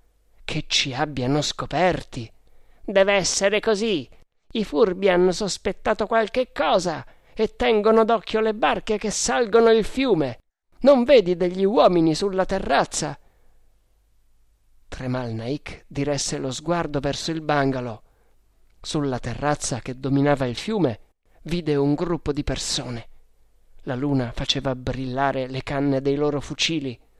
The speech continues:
"Ehi, fermati!"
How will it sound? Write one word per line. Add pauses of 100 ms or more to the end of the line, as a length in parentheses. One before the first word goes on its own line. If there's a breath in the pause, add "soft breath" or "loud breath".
(580)
"Ehi, (200)
fermati!"